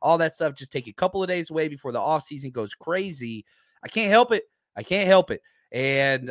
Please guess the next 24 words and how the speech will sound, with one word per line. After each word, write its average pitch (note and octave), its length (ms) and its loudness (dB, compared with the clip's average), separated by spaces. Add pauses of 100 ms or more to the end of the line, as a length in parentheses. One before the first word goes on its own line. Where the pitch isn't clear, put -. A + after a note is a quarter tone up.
I B2+ 80 -2
love F3 260 4
you G3+ 160 -4
guys, F3+ 440 0
and C#3+ 120 -4
I'm B2+ 100 -4
so D#3+ 180 -2
glad E3 260 0
to C3+ 40 -10
be D#3 200 -10
here. D#3 360 -2
And C#3+ 120 -8
what D3+ 120 -2
I D3+ 60 2
wanted G3+ 360 -2
to C4 80 -12
do C3 440 -6 (880)
is C3+ 220 -6
do E3 180 -4
just D3 280 -8
a C3 40 -4
crazy G#3+ 720 -6
deep F#3+ 360 -8
dive B2 640 0